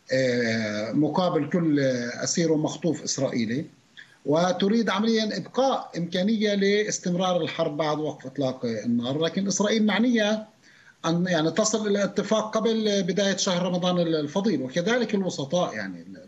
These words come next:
قطر، مصر، آه، والولايات المتحدة، وكذلك حماس معنية باتفاق لتخفيف ال-،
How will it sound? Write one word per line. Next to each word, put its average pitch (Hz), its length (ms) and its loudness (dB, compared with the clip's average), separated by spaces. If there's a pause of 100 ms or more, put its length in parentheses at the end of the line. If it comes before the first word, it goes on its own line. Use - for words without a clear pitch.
(120)
قطر، 160 420 0
مصر، 160 300 0
آه، 135 420 -4
والولايات 147 520 0
المتحدة، 127 480 -4 (580)
وكذلك 220 480 0
حماس 240 440 0
معنية 160 500 0
باتفاق 143 1000 -2
لتخفيف 202 680 0
ال-، 160 160 0